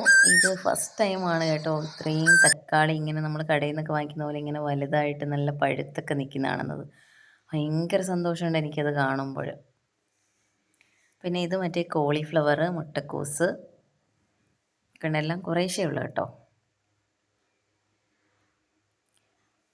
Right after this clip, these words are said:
പിന്നെ ഈ പൂവിന് ഇവിടെ ഡിസംബർ പൂവെന്ന് പറയും, കനകാംബരം എന്നൊക്കെ പറയും. നല്ല രസമാണ്. എനിക്ക് പണ്ട് ചെറുതിലേ തൊട്ടേ ഇതിങ്ങനെ ഒരുപാട് കെട്ടി വയ്ക്കാനൊക്കെ ഭയങ്കര ഇഷ്ടമാണ്. ഇപ്പോൾ കുറച്ച്,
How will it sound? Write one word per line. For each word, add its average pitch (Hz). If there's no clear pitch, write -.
പിന്നെ 202
ഈ 202
പൂവിന് 196
ഇവിടെ 190
ഡിസംബർ 185
പൂവെന്ന് 175
പറയും, 143
കനകാംബരം 170
എന്നൊക്കെ 170
പറയും. 147
നല്ല 151
രസമാണ്. 156
എനിക്ക് 151
പണ്ട് 151
ചെറുതിലേ 147
തൊട്ടേ 151
ഇതിങ്ങനെ 147
ഒരുപാട് 151
കെട്ടി 151
വയ്ക്കാനൊക്കെ 147
ഭയങ്കര 139
ഇഷ്ടമാണ്. -
ഇപ്പോൾ 156
കുറച്ച്, 160